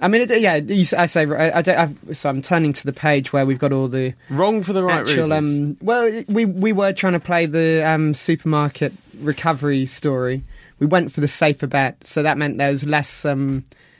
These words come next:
Speaker 1: r-, you know, recovery upside, although it looked better value on paper against earnings. But
Speaker 2: It
Speaker 1: the
Speaker 2: was,
Speaker 1: earnings
Speaker 2: it
Speaker 1: had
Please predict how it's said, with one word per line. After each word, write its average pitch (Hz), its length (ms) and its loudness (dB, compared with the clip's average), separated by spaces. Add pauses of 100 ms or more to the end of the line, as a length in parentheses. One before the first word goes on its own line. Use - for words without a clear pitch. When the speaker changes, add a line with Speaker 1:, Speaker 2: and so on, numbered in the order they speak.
(440)
Speaker 1:
r-, - 300 -8
you 180 100 2
know, 151 140 2
recovery 139 480 0
upside, 131 460 -2
although 131 240 0
it 127 60 -2
looked 135 120 -4
better 135 260 -4
value 131 360 0
on 135 100 -2
paper 135 360 -4
against 127 340 -4
earnings. 127 400 -4
But - 100 -10
Speaker 2:
It - 80 2
Speaker 1:
the 147 60 -2
Speaker 2:
was, 226 160 2
Speaker 1:
earnings 190 100 2
Speaker 2:
it 165 60 0
Speaker 1:
had 147 180 -2